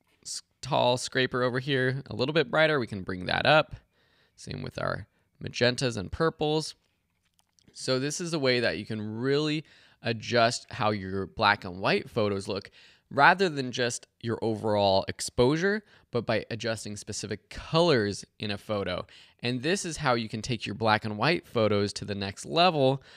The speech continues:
by playing with these individual colors. So by default, it's going to actually auto create the settings. So when you turn that on, it's going to set to auto. You can also set it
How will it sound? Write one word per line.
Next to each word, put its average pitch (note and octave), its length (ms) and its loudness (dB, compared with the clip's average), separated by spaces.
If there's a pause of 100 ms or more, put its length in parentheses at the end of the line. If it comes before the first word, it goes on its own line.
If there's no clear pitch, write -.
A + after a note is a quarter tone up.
(140)
by A2+ 120 0
playing A#2 480 0
with G2 160 -4
these F#2+ 180 -8
individual F2 760 -8
colors. - 540 -10 (480)
So - 160 -4
by A#2+ 220 4
default, D3+ 580 2
it's G#2+ 140 -6
going A2 180 -2
to - 80 0
actually G#2 300 2 (120)
auto G#2 460 2 (320)
create A#2 240 -4
the G#2+ 80 -6
settings. C3+ 560 0
So - 140 -6
when G2 120 -4
you F#2 60 -6
turn G#2 240 -8
that F#2+ 160 -2
on, G#2+ 240 0
it's A2+ 140 -8
going F#2 240 -8
to - 100 -10
set - 280 -6
to - 120 -8
auto. B2 340 4 (380)
You F#2+ 80 -12
can G#2 120 -8
also G2+ 320 -6
set F#2+ 260 -4
it F#2+ 160 -4